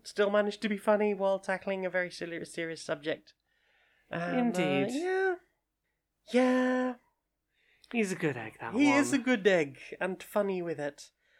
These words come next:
Speaker 1: I watched the new Gaming Muse video, which I believe is the last of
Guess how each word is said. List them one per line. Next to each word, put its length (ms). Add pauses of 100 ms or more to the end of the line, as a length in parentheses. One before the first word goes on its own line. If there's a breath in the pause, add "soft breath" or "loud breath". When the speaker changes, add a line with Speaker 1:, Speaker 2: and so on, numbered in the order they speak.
(140)
Speaker 1:
I 260
watched 480
the 320 (140)
new 520
Gaming 460
Muse 240
video, 360
which 280
I 80
believe 320
is 180
the 120
last 880 (160)
of 360